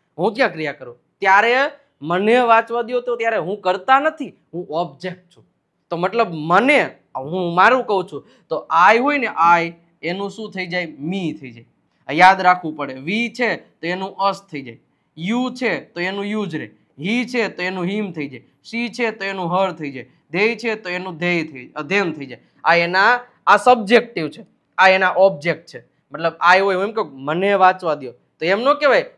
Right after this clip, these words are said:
"Let I, અ, read", "Let me read" આવશે. શું આવશે? "Let me read". એટલે જો અહીં લખ્યું છે,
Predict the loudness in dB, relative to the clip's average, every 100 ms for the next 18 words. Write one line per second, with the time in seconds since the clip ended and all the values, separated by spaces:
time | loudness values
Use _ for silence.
0 | -2 0 0 -2 -2 -2 -2 _ _ _
1 | -2 0 0 0 0 -2 -10 _ _ _
2 | _ -4 -2 -4 -8 -6 -2 -2 0 -2
3 | -2 -4 -6 -12 -20 -12 0 2 2 -2
4 | -2 0 0 -2 -6 -6 -4 -6 -6 -4
5 | -2 -2 -2 -6 -10 -12